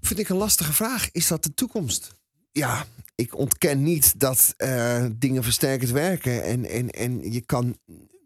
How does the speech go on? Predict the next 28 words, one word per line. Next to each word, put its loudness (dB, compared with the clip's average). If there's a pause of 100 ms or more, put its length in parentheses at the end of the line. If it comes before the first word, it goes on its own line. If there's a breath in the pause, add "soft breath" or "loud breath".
(200)
als -4
radiomaker 0
het -2 (240)
toch -2
eigenlijk 0
niet 0
meer 2
alleen 2
bij 0
radio 0
houden. 0
Er, -6
er -4
komen 0
gewoon, -2
eh, -8
social 0
media 0
komt -4
erbij. -2
Je 0
moet -4
jezelf 0
ook -4 (540)
op -20
andere -2
vlakken -4
presenteren. -2